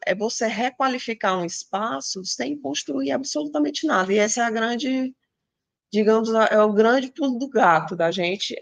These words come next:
é tentar construir menos, cada vez menos. Mas a, a gente ainda tem esses entraves que são culturais, que até a,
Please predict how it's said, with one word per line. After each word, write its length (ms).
é 120
tentar 920
construir 500
menos, 680
cada 280
vez 240
menos. 720
Mas 280
a, 180
a 60
gente 280
ainda 320
tem 220
esses 260
entraves 920
que 100
são 220
culturais, 720
que 100
até 220
a, 140